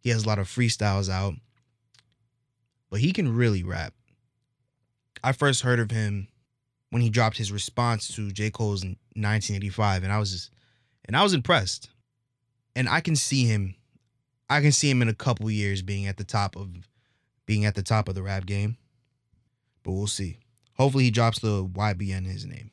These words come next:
and just call himself Cordae, 'cause the rest of those niggas trash. Y K Osiris is another one.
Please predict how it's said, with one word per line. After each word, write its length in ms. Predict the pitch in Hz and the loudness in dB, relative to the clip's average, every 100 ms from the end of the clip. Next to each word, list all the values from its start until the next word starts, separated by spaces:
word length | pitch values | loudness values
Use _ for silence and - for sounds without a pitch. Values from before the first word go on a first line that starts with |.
| _ _ _ | _ _ _
and 100 | - | -20
just 140 | - - | -18 -10
call 100 | 90 | -8
himself 300 | 95 82 - | -8 -12 -12
Cordae, 300 | - - - - _ _ _ _ | -12 -12 -14 -20 _ _ _ _
'cause 180 | 87 | -14
the 60 | 92 | -12
rest 180 | 95 - | -10 -10
of 60 | |
those 140 | 87 - | -12 -14
niggas 200 | - - | -14 -16
trash. 500 | - 58 - - - _ _ _ _ _ _ _ _ _ _ _ _ _ _ _ _ _ | -14 -14 -14 -18 -20 _ _ _ _ _ _ _ _ _ _ _ _ _ _ _ _ _
Y 200 | 107 123 | 0 2
K 120 | 117 123 | 4 2
Osiris 600 | 110 - 120 117 117 107 | 2 2 4 4 4 2
is 120 | 104 | 0
another 280 | 107 110 107 | 0 2 2
one. 300 | 107 104 | 2 0